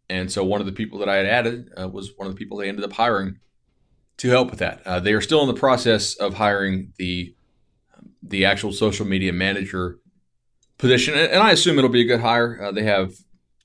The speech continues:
really successful P R and communications and advertising marketing school, um, and the job pays, like, around fifty grand and, uh, w-, with state benefits. So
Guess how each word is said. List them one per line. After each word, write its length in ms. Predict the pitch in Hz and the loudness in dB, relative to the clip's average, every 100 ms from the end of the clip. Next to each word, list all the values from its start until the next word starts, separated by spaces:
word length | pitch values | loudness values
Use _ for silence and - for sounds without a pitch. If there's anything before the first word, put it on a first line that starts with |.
| _ _ _ - | _ _ _ -8
really 260 | 110 101 | -2 -2
successful 400 | 98 - 101 - | -2 -2 -2 -4
P 180 | 95 104 | -6 0
R 280 | 95 95 95 | 2 4 2
and 100 | 90 | -2
communications 600 | 98 95 92 90 95 95 | -8 -4 -4 -4 -6 -10
and 220 | 87 76 | -10 -8
advertising 560 | 73 92 92 87 87 90 | -6 -6 -6 -6 -6 -8
marketing 380 | 90 90 90 87 | -8 -8 -12 -14
school, 460 | - 98 95 - - _ _ - | -8 -4 -2 -4 -10 _ _ -14
um, 400 | 165 170 165 - _ _ _ _ _ - | -12 -10 -12 -16 _ _ _ _ _ -8
and 140 | 95 | -6
the 60 | 92 | -2
job 320 | 98 92 - | 0 0 -2
pays, 480 | 92 87 85 - 95 | -2 -2 -4 -8 -12
like, 160 | 90 | -10
around 240 | 87 85 85 | -8 -8 -8
fifty 220 | 95 85 | -14 -14
grand 500 | 90 85 82 85 - _ - | -10 -8 -8 -12 -16 _ -20
and, 300 | - 92 - | -14 -14 -12
uh, 100 | 85 | -10
w-, 180 | 85 90 | -10 -10
with 140 | 90 | -10
state 260 | - 90 67 | -8 -8 -10
benefits. 420 | 85 - - - | -12 -14 -16 -12
So 260 | - 80 | -8 -8